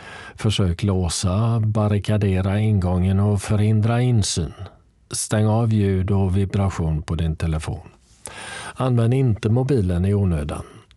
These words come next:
Släck lampor och stäng av andra elektroniska apparater. Göm dig. Var så tyst som möjligt. Var uppmärksam. Håll dig nära golv och väggar.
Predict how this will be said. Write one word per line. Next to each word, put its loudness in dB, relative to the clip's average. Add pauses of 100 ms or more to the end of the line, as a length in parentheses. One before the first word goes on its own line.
(120)
Släck -2
lampor 0
och 0
stäng -2
av 2
andra 0
elektroniska -2
apparater. -6 (640)
Göm 0
dig. -6 (180)
Var 0
så -2
tyst -4
som -2
möjligt. -4 (540)
Var -4 (160)
uppmärksam. -4 (360)
Håll 0
dig 0
nära 0
golv -2
och -2
väggar. -6